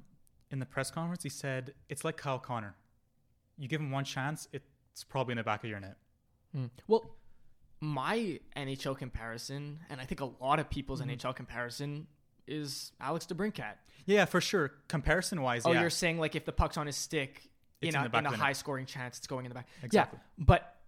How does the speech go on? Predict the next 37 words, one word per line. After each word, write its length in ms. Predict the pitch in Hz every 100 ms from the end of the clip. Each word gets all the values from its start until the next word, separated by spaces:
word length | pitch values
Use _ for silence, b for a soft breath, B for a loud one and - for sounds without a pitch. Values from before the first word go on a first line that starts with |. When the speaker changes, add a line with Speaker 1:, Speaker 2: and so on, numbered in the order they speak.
| -
Speaker 2:
look 160 | 170 226
at 60 |
DeBrincat 420 | 185 175 214 160
this 140 | 139 135
season. 200 | 143 135
I 80 | 156
mean, 180 | 180 151
he 120 | - 175
had 80 |
an 60 | 190
off-season 340 | 175 190 175
last 320 | 160 135 135 -
season, 420 | 135 143 165 170
but 120 | - 135
the 80 |
year 80 | 156
before 180 | 151 170
he 60 | 156
scored 180 | 175
forty. 400 | - 156 123 - - - - - - _ B B
And 100 | 135
everyone's 280 | 156 202 185
talking 280 | 180 170 180
about 200 | 170 170
his 60 | 170
size. 580 | - 139 139 139 139 135
He's 140 | 127
Speaker 1:
Mm-hmm. 80 | 151
Speaker 2:
five 260 | 127 143 151
seven. 800 | - 147 139 127 135 135 135 131
He's 180 | 120
too 180 | - 143
small, 580 | 147 - 143 143 139 135
this, 180 | 135 135
that, 200 | 139 135
the 120 | 131
other. 320 | 123 131 127